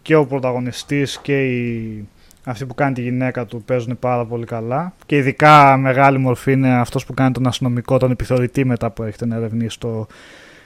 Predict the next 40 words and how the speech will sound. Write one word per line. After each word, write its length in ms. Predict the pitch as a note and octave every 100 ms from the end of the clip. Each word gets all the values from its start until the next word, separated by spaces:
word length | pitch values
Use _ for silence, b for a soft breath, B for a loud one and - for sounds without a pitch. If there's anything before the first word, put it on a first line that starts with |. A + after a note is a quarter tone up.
| B B
ε, 340 | - B2 A#2 A#2
έγκλημα. 640 | - C#3 C#3 E3+ F#3 G#3+ A#3 _ b b b b b b b b b _ - -
Και 240 | - F#3+ E3+ D#3+ D#3+ D#3+ D#3+ D#3 D#3 D#3+
έχει 220 | G#3 G#3+
να 100 | G#3+
κάνει 240 | G3 G#3+ G#3+
πολύ 300 | F#3+ G3 G#3
με 520 | G#3 G3 F#3+ F#3 F#3
το 100 | F3+
ποντίκι 420 | F3 F3 D#3 F#3+ F#3
με 120 | F3
τη 120 | E3+
γάτα, 520 | D3 F3+ F3+ - A#2+
ξέρεις, 420 | A#2 - D3+ C3+
επειδή 380 | B2+ C#3 C#3 E3 _ - -
μ' 120 | E3
άρεσε 280 | F3+ G#3 G3+
βασικά 320 | F3+ - G3+
που 120 | G3+
αυτός 1120 | F3+ - - _ _ _ _ F3 E3 C3 - -
ο 120 | C#3
άντρας, 440 | C3+ C#3+ C#3 C#3
επειδή 280 | B2+ C3 D3
συνέχεια 680 | D#3 D#3+ D#3 E3 E3+ D3 C3 -
πάνε 300 | D3+ D#3+ D#3+
να 140 | D3+
τον 140 | C3+ B2+
πιάσουνε 540 | - D3 D3+ - C#3
και 100 | A#2+
αυτά, 280 | B2 D#3+ C#3+
κάτι 340 | - D3 D3
γίνεται 340 | A#2+ C#3 D3 C3
εκεί 120 | A#2
πέρα 200 | C#3+ C#3
και 120 | C#3
δεν 140 | C#3
πάει 200 | C3+ C#3+
όπως 220 | C3 A#2 -
τα 80 |
υπολόγιζε, 720 | B2 B2 A#2 A#2+ A#2 A2+ C#3